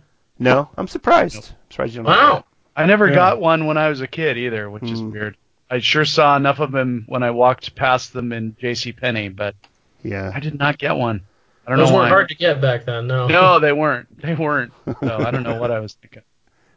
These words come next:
Speaker 2: Walked by those Raiders figures too, but, you know,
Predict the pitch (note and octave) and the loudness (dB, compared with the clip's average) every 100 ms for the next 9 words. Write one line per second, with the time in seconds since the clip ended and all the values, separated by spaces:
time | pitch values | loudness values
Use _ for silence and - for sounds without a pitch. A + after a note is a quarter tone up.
0 | _ - - - C3+ C3+ D3+ C#3+ C#3+ C#3+ | _ -20 -10 2 2 2 2 2 4 2
1 | C3 C#3 C#3+ C#3 B2 - C3 A#2 A#2 - | 2 0 2 0 -2 -6 -8 -6 -10 -6
2 | C3+ A#2+ G#2+ A2 - _ A#2+ G#2+ | -2 -2 -2 -6 -8 _ -10 -10